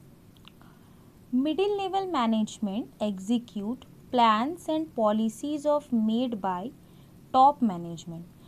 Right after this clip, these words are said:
मिडिल लेवल मैनेजमेंट क्या होता है? तो मिडिल लेवल मैनेजमेंट just टॉप लेवल मैनेजमेंट के नीचे आते हैं, ठीक है।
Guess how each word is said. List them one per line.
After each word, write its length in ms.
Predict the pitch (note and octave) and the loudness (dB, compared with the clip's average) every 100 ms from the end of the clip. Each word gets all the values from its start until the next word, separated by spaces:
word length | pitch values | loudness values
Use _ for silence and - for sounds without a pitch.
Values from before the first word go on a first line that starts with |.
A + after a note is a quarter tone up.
| - - | -20 0
मिडिल 320 | A#3+ C#4 D#4+ | 2 4 0
लेवल 340 | F4+ F4 E4 E4+ | -2 -4 -2 -2
मैनेजमेंट 640 | E4 D#4 D#4+ - E4 D#4 | -2 -2 -4 -6 -8 -6
क्या 140 | D#4 D4+ | -4 -4
होता 320 | D4+ D4 D4 | -4 -6 -8
है? 220 | D4 G4 | -8 -10
तो 160 | - C4+ | -4 2
मिडिल 400 | B3+ C4+ D4+ E4 | 2 2 -2 -4
लेवल 340 | E4 D#4+ E4 | -6 -4 -4
मैनेजमेंट 640 | D4+ C4 B3 A#3+ C4 D#4 | -2 0 0 0 -4 -4
just 300 | - C4+ F4 - - - - - - | -4 -6 -6 -12 -20 -20 -20 -20 0
टॉप 300 | A#3 B3+ C#4 | 2 2 -2
लेवल 300 | D#4 D4+ D4+ | -4 -2 -2
मैनेजमेंट 600 | B3+ A3 G#3 G#3 A#3+ A#3+ | 0 0 -2 0 0 0
के 120 | - A#4 - - - - | -4 -8 -10 -20 -10 6
नीचे 440 | A#3 B3+ A#3 C4 | 8 8 6 0
आते 360 | G#3 E3+ - F3 | 0 -2 -10 -10
हैं, 200 | D#3+ E3 - - - - | -10 -14 -20 -20 -14 -8
ठीक 200 | G4 | -6
है। 120 | - | -6